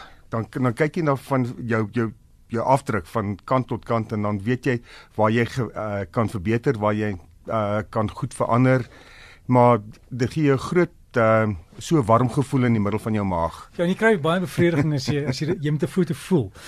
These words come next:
Speaker 1: Ja.
Speaker 2: En dit bring my by die volgende punt. Ons het almal g-, in die elektroniese era beweeg. Ek het so, so julle paar maande terug,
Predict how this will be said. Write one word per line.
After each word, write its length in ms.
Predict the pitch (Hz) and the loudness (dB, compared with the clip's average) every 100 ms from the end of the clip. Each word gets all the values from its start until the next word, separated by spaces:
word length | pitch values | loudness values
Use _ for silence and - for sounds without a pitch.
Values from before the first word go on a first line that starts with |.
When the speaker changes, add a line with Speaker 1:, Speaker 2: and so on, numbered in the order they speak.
| - | -12
Speaker 1:
Ja. 180 | 107 101 | -4 0
Speaker 2:
En 140 | 185 180 | 0 4
dit 160 | 214 202 | 2 4
bring 140 | 269 | 2
my 80 | 277 | 2
by 80 | 240 | 2
die 100 | 202 | 0
volgende 380 | - 196 196 185 | 0 0 0 0
punt. 240 | 151 131 - | 0 -2 -2
Ons 200 | 180 175 | 0 0
het 100 | - | 0
almal 260 | 180 214 214 | 0 0 -2
g-, 140 | 214 403 | -6 -2
in 80 | 170 | 0
die 80 | 170 | 2
elektroniese 600 | 160 - 185 196 190 190 | 0 0 2 4 2 0
era 240 | 180 160 147 | 0 0 0
beweeg. 380 | 131 117 135 - 160 | 0 -2 -2 -4 0
Ek 160 | 170 | 2
het 120 | 180 | 2
so, 400 | - 185 170 156 | 0 2 4 4
so 180 | 135 147 | 0 -2
julle 240 | 135 139 143 | 0 0 0
paar 300 | 156 147 139 | 0 0 2
maande 240 | 131 123 | 0 -2
terug, 240 | - 139 | -2 -4